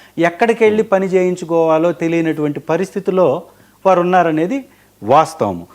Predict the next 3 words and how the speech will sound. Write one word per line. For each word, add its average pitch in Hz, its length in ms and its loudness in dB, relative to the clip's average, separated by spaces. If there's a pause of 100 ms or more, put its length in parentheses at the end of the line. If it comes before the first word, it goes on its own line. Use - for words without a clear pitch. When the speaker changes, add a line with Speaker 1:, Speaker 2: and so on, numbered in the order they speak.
(140)
Speaker 2:
Hmm. 92 100 -8
Speaker 1:
రెండవది, 185 720 2 (420)
మేము 208 720 -2